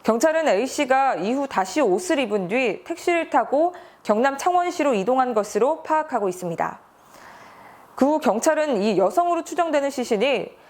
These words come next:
이날 새벽 다섯 시 경남 창원시의 한 운동장에서 발견됐다고 밝혔습니다.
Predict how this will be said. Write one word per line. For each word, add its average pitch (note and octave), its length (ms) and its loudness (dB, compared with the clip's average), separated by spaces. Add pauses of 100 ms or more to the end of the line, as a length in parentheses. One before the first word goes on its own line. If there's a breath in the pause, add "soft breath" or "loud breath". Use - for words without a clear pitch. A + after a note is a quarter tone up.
(180 loud breath)
이날 C4+ 260 2
새벽 E4 380 0
다섯 D4+ 340 -2
시 A3 420 -4 (300 loud breath)
경남 B3 320 2
창원시의 F4+ 560 2
한 C#4+ 220 -4
운동장에서 C#4 920 0
발견됐다고 A#3+ 800 0
밝혔습니다. F#3 760 -4